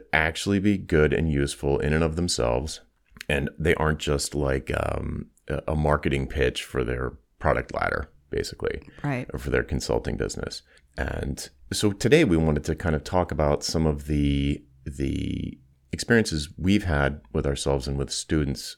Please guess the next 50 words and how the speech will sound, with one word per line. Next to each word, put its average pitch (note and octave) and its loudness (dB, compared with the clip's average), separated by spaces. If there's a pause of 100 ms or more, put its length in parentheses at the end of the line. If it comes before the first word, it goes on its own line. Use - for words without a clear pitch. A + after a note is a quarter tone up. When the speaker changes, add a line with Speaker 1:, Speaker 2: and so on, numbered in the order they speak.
(160)
Speaker 1:
that D2 0
align D2+ 2
with C#2 -2
that, A#1+ -2 (300)
that, C2+ -2
uh, C#2 -2
for - 0
me, D#3+ 2
for - -4
me, C3+ 2
it - -2
wasn't G2+ 0 (580)
explicit G#2+ 0
until E2 0
he D#2+ -2
said G#2 2
that. C2 0
And D2+ -2
all D#2 2
of D2 0
a D2+ 0
sudden D2+ 0
I C#2 0
was C#2 -4
like, D2 -2
"Oh, B2 2
I C2+ 0
can C#2+ -6
think C#2+ -2
of C2+ -2
a C#2 -4
bunch C#2+ -2
of B1 -8
examples C#2 -2
that C2 -4
essentially D#2 2
this C#2+ -2
is - -10
the - -4
process - -2
that - 0
was C2 -2
followed." A1 0 (360)
And, A#1+ -6
uh, - -8 (320)
but - 0
doing G2+ 4
it - 0
much D2 -4
more B1+ -2